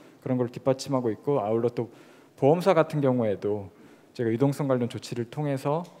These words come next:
보험사의 유동성 관리에 도움을 주고 있습니다. 지금 계속 업계와 소통을 하면서 자금 시장 관련된 문제들이 이렇게 전반적으로 확산되지 않도록 제가 노력을 하고 있고 계속 대책도 보완하고 있는 상황이긴 한데,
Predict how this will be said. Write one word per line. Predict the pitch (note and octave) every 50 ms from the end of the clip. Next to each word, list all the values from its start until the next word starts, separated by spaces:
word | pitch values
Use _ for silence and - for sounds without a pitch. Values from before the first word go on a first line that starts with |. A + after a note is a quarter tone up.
| - - - - - - - _ _
보험사의 | - A2+ A2 A2+ A#2 - B2+ A2+ A2 A2 G#2+ G#2+ G#2 G#2 G#2 F#2 F2 G2+
유동성 | A#2 A2 B2 A#2 A#2+ A#2 - B2+
관리에 | A#2 - A2 G#2+ A2+ A2+ G#2+ G#2+ G#2
도움을 | - - B2+ B2 B2+ C3 B2
주고 | A#2 - - A2+ A2
있습니다. | G2+ - - - F2 E2 F2 G2+ G#2 A2 _ - - - - - - - - - - - -
지금 | - F3 E3+ F#3+
계속 | D#3 - F3 F3 F3+ E3+ - -
업계와 | G2+ B2 B2 - - D#3+ D#3 D3+ D3+ D3
소통을 | D3 E3+ E3 - F#3+ F3+ E3+ D#3
하면서 | E3 F#3 F#3+ F#3 F3 D#3 C#3
자금 | B2 A#2 A2 A2 B2 B2+
시장 | B2 - C#3 B2+ B2 A#2+
관련된 | A#2 G#2+ G#2 A2 A2+ A2+ A2+ A2
문제들이 | G2+ G2+ G#2 G#2+ A2+ G#2+ A2+ A2 G2 G2+
이렇게 | G2+ G2+ G2+ G2 F2+ F#2 G2 F#2+ G2+ G2 G2 - - -
전반적으로 | G#2 - G#2+ G#2+ A#2 A2+ A2+ A2 A2 A2 A#2
확산되지 | - - F3+ F3 D#3+ E3 D3+ C#3+
않도록 | B2+ G2 G2 - - A#2+ G#2+ G2+ G2 F#2+ - - - - - - - -
제가 | - - A#2+ A#2+
노력을 | A2 A#2 A#2+ B2 C3+ C3 C3+ B2+
하고 | C#3 C3+ - C3+
있고 | A2+ - - - C#3+ D3
계속 | C#3 B2+ A#2 B2+ B2 - - -
대책도 | - A#2 - D3 - D3
보완하고 | C3 - B2+ B2 B2 B2+ B2+ B2+ B2+
있는 | B2 B2 A#2+
상황이긴 | - C3+ C#3 C3+ C3+ C#3 C3+
한데, | C#3 C#3 B2+ A#2+ D#3 F3+ F3+